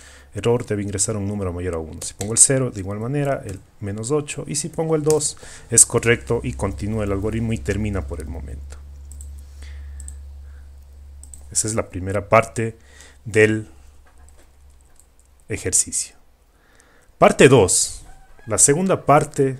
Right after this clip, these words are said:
en la que he dividido este ejercicio y es la verificación de si un número cualquiera dado es un número primo o no. La estrategia a seguir entonces es la siguiente. Veamos estos dos ejemplos.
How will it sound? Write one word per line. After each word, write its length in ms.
en 120
la 120
que 100
he 20
dividido 540
este 220
ejercicio 560
y 160
es 220
la 180
verificación 880
de 200
si 220
un 200
número 400
cualquiera 560
dado 440
es 240
un 180
número 360
primo 460
o 120
no. 240
La 120
estrategia 560
a 20
seguir 340
entonces 480
es 120
la 80
siguiente. 480
Veamos 720
estos 720
dos 300
ejemplos. 640